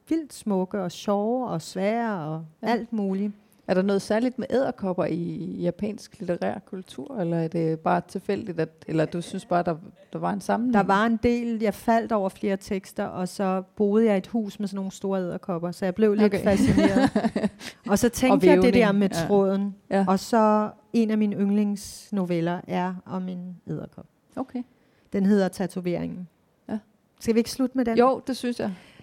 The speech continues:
Speaker 1: Den, øh, <laughs> handler om en af Japans dygtigste tatovører,
Speaker 2: Ja.
Speaker 1: og han leder efter den perfekte hud at lave sit mesterværk på. Og en dag ser han sådan en fod stikke ud af en baldakin, der bliver båret.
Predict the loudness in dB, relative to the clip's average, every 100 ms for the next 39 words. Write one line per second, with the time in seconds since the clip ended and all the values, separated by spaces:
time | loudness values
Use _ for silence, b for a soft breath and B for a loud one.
0 | B 4 6 4 4 6 6 6 4 6
1 | 6 4 4 2 -2 -4 -14 _ _ _
2 | 0 4 4 4 2 0 -2 0 -2 -2
3 | -8 -8 -6 -4 -4 -4 -2 -4 -6 -12
4 | _ _ -8 0 2 4 6 6 4 4
5 | 2 0 0 -2 0 0 -2 0 -2 -2
6 | 0 2 2 2 0 0 -2 -2 -4 -2
7 | -2 -2 -8 -8 -8 -6 -6 -8 _ b
8 | b b -2 4 4 4 2 2 2 0
9 | -2 -6 -4 0 0 0 -6 -2 -2 2
10 | 0 0 -2 -2 -4 -8 _ _ -2 -2
11 | -4 -10 -10 -8 -6 -2 -4 -2 -2 0
12 | -2